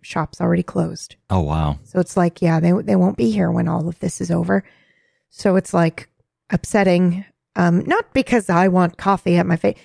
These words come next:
Speaker 1: you know, just because it's, like, I'm grieving the loss for them as well and the loss for the community and just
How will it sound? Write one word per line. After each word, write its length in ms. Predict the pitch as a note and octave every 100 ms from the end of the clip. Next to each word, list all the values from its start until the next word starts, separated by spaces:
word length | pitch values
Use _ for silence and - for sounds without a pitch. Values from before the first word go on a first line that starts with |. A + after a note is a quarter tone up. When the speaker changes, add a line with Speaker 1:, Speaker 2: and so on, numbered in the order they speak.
| _ _
Speaker 1:
you 40 | B3
know, 60 |
just 200 | A#3 C4
because 280 | - - A3
it's, 140 | G3+ F#3
like, 260 | D#3+ - _ _ _ _ _ _
I'm 120 | G3
grieving 320 | G3+ G3+ F#3+ F#3
the 80 |
loss 220 | F3 F3 -
for 140 | F#3
them 220 | G3 F#3+
as 100 | F#3
well 380 | F#3 E3+ E3+ - _ _ _ _ _
and 160 | F#3+ F3
the 60 |
loss 300 | E3+ E3 E3
for 120 | - F#3
the 80 | F3+
community 580 | G#3+ F#3 F#3 F#3 F#3
and 140 | F3 F3
just 260 | E3+ -